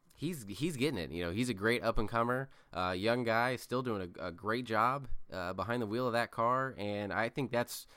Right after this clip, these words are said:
that's really where the future lies with Richard Childress Racing. Uh, I think he's, he's got a great chance to be a, a really great driver, get a lot of wins and everything. You know, he'll, he'll get that. You know, he'll hit that stride. Um,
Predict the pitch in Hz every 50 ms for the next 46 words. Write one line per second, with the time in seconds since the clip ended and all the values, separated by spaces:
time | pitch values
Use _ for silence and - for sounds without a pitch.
0 | - _ _ - 123 143 151 - - 113 123 131 131 131 117 107 113 113 107 98
1 | - - 113 113 110 - - 110 101 98 95 92 90 90 - _ _ - 98 104
2 | 101 95 90 82 80 80 82 80 - 98 95 - - 98 95 - - 90 85 -
3 | 92 87 85 85 85 - 87 85 85 85 - 85 85 87 82 78 78 80 82 82
4 | 82 87 - - 95 92 - - 98 95 95 87 - - - - - - - _
5 | - 104 101 90 - 101 95 92 87 92 107 113 117 107 - - 104 95 98 92
6 | - - 98 90 95 92 92 90 90 87 85 80 - - 78 82 - - 95 92
7 | 90 98 107 107 107 107 90 104 101 98 87 - 104 98 95 95 92 95 95 92
8 | 92 87 - - 101 98 95 98 98 101 101 101 95 95 92 92 92 92 95 92
9 | 95 - - - - - - - - _ 90 87 90 87 90 90 - 95 98 98
10 | 98 104 107 113 110 - 147 147 135 - - - 151 147 151 139 147 151 - -
11 | 92 82 82 - - 87 92 95 92 98 120 123 127 139 135 - 127 120 113 -
12 | - - 120 120 117 92 80 85 82 82 87 87 85 82 85 85